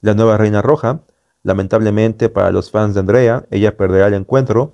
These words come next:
surgiendo Paulette como campeona del encuentro, algo que solo podremos saber hasta ver el episodio, pues con los spoilers nada es certero.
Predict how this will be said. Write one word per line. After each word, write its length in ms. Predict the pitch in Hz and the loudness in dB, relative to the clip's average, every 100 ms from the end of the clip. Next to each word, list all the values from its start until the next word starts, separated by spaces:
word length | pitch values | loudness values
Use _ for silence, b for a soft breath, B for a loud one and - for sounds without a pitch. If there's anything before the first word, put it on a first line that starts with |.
| _ _ _ _ | _ _ _ _
surgiendo 680 | - 123 110 139 135 135 127 | -4 -2 0 0 2 2 0
Paulette 340 | - 104 117 - | 0 2 2 0
como 240 | 123 101 | -4 -2
campeona 340 | 101 92 113 107 | -4 -2 0 2
del 140 | 95 | 0
encuentro, 500 | 92 127 123 123 123 | -2 0 0 0 -2
algo 260 | 107 110 113 | 0 0 -2
que 100 | 92 | -2
solo 220 | 107 110 | -2 -2
podremos 380 | 98 98 107 104 | -2 0 0 0
saber 340 | 110 120 123 - | 0 2 0 -2
hasta 260 | 104 - | -6 -2
ver 140 | 101 104 | 0 2
el 100 | 101 | 0
episodio, 560 | 98 - 101 110 113 _ _ _ _ - | -4 -6 0 0 0 _ _ _ _ -2
pues 440 | 120 127 131 - _ _ - | 2 2 -2 -20 _ _ -4
con 120 | 110 | 0
los 180 | 104 - | 0 -2
spoilers 540 | - 139 135 139 135 | -8 0 2 0 -2
nada 380 | 104 101 101 104 104 | -4 -2 0 -2 0
es 340 | 104 104 - - | 0 0 -14 -18
certero. 640 | - 101 - 175 147 180 | -4 -4 0 2 2 0